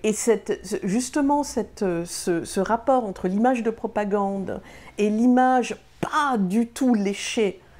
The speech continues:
de la ville qu'on peut trouver dans les œuvres d'art qui constituent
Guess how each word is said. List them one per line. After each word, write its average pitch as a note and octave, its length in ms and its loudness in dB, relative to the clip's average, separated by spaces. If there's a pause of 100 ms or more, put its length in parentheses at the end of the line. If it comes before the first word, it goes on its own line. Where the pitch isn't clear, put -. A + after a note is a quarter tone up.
(180)
de F3+ 140 2
la F#3 160 2
ville F#3 460 -2 (360)
qu'on G3 140 0
peut G3 200 2
trouver G3 600 0 (220)
dans F#3 220 2
les F3+ 220 4
œuvres G#3 300 2
d'art G3 380 2
qui F#3 100 -10
constituent G#3 760 -2